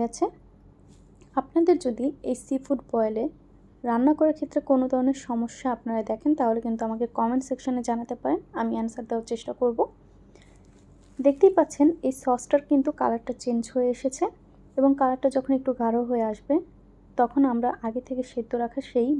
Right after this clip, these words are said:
বাকি যে সি ফুডগুলো ছিল, সেগুলোকে দিয়ে দিব এবং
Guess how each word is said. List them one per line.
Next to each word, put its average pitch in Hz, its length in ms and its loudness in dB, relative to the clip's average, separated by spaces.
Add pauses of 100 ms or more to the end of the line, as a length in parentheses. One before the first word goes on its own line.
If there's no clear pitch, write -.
বাকি 220 260 -4 (100)
যে 254 160 -4
সি - 180 -10
ফুডগুলো 240 420 -4
ছিল, 311 120 -2 (280)
সেগুলোকে 233 500 0
দিয়ে 233 180 0
দিব 240 120 -6 (760)
এবং 262 200 4